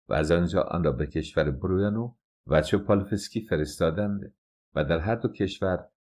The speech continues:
مشغول تحقیقات و مطالعه در جریان امر شدند. سپس از کشور مازینی سابق و باسوی فعلی اطلاعات خواستند و مجموعه آن اطلاعات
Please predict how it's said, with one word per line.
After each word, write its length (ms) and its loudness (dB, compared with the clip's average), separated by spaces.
مشغول 520 -2
تحقیقات 840 -6
و 120 2
مطالعه 760 0
در 100 0
جریان 560 -2
امر 240 0
شدند. 580 -10
سپس 680 -4
از 200 -4
کشور 440 0
مازینی 640 0
سابق 520 -2
و 120 2
باسوی 680 2
فعلی 580 -2
اطلاعات 520 0
خواستند 760 -6
و 80 2
مجموعه 880 0
آن 280 -2
اطلاعات 600 -6